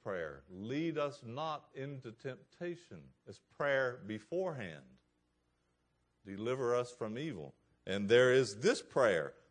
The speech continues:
the practice of prayer, the daily prayer, and the spontaneous prayer in his mind. And you can do this at work.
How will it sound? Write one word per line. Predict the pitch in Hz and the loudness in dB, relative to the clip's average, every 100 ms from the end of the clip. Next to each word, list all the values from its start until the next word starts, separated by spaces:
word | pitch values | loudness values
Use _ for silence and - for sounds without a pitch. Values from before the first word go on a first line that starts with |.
| _ | _
the | 113 | -6
practice | - - 202 240 - 151 123 | -6 2 4 4 -2 -6 -4
of | 107 | -8
prayer, | - 113 98 | -2 0 0
the | 101 107 | 0 -4
daily | 98 135 208 220 170 | 0 2 2 2 -2
prayer, | 110 127 110 92 - _ | -2 0 2 0 -4 _
and | 135 156 | 0 2
the | 147 | 2
spontaneous | 143 - 156 143 139 196 226 196 156 | 0 2 4 2 0 0 2 0 0
prayer | - 143 127 | 2 4 6
in | 139 139 | 2 2
his | 143 117 | 0 0
mind. | 131 170 220 202 131 | -4 -2 0 0 -2
And | 139 | -4
you | 156 | -4
can | 151 139 | -4 -2
do | 147 | -2
this | 151 143 | -2 -2
at | 135 | -2
work. | 139 233 214 - | 2 2 2 -2